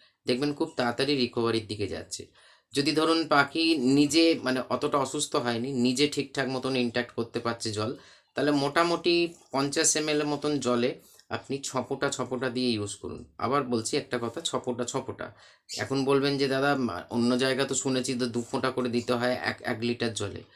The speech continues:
তাহলে তার কথাই শুনে চলুন, কারণ পাখির এই ডোজ জানতে আমার যে, কারণ পাখিরা আমাদের মতন জল খান না, যারা নতুন দেখছেন তাদের কথা বলছি, তারা তাদের মতন জল খায়, এবং জলটা এরকম নয় যে সকালে দিলাম রাত্রে তুললাম, মাঝখানে আপনাকে বদলা-,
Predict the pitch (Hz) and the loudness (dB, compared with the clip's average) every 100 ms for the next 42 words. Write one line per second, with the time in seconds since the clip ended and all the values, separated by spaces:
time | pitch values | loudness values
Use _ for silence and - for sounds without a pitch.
0 | - _ - 113 110 110 104 113 123 117 | -20 _ -4 -4 0 0 0 0 -2 0
1 | 123 120 120 143 143 127 139 139 - 113 | -2 -2 -2 -2 0 0 0 -2 0 2
2 | 139 139 139 117 131 147 139 151 127 113 | 2 2 2 4 4 4 4 2 2 -2
3 | 104 139 220 - - _ - 120 113 - | -4 -6 -10 -18 -20 _ -2 0 0 -2
4 | 135 135 143 - 123 - 160 165 123 131 | 0 2 2 2 2 2 0 2 2 0
5 | 139 147 147 151 123 123 123 - 117 98 | 0 0 -2 -2 0 0 0 -2 -6 -4
6 | 92 113 120 101 123 135 135 131 - 139 | -2 0 0 -2 -2 0 0 -2 -4 -4
7 | 123 123 117 107 104 92 90 98 90 120 | 0 0 -2 -4 -4 -6 -6 -10 -4 -2
8 | 143 135 113 143 147 139 139 117 107 92 | 2 2 2 2 2 0 -2 0 -2 -4
9 | - 104 - - - _ - 139 143 110 | -10 -14 -20 -20 -20 _ -2 0 0 4
10 | 123 127 147 143 139 160 156 151 147 143 | 4 6 4 2 2 0 0 0 2 2
11 | 127 139 143 143 143 139 123 123 120 123 | 2 0 2 2 0 2 0 -2 -2 0
12 | 110 110 117 113 139 127 135 139 120 107 | 0 0 0 0 -2 -2 -4 -2 -4 -4
13 | 120 131 127 139 | -2 -2 -2 -4